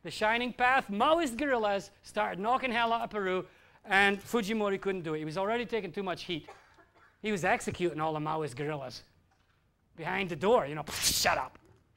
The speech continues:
That was how he cleaned up a problem. That's the truth. There was nothing <laughs> diplomatic about it.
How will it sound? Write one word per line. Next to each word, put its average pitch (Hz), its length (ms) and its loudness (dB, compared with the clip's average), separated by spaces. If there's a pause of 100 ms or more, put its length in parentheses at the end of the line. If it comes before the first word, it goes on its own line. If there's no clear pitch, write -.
(260)
That 220 80 -16
was 208 100 -14
how 180 120 0
he 202 140 -2
cleaned 190 260 -6
up 139 80 -8
a 135 60 -12
problem. 123 400 -8
That's 165 160 -12
the 135 60 -16
truth. 170 300 -6 (1080)
There - 40 -20
was 143 100 -16
nothing 185 500 -4 (140)
<laughs> - 140 -20
diplomatic 196 680 -2
about 247 340 4
it. 127 140 -8